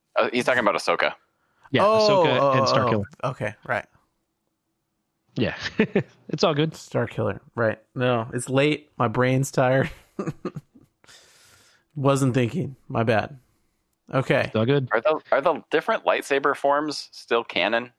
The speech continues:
Speaker 3: Yeah, that's a good
Speaker 2: Yes.
Speaker 3: question.
Speaker 2: There are still,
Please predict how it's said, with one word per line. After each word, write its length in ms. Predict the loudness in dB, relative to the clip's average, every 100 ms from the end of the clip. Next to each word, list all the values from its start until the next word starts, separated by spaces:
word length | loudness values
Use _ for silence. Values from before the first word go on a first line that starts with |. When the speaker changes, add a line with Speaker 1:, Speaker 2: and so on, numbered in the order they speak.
| _ _ _ -4
Speaker 3:
Yeah, 140 | -2
that's 140 | 0 -2
a 60 |
good 120 | -2
Speaker 2:
Yes. 60 | 0
Speaker 3:
question. 320 | 0 0 -6 -10 _ _ _ _ _ _ _ -2
Speaker 2:
There 180 | 0 2
are 120 | 2
still, 560 | 2 2 4 2 0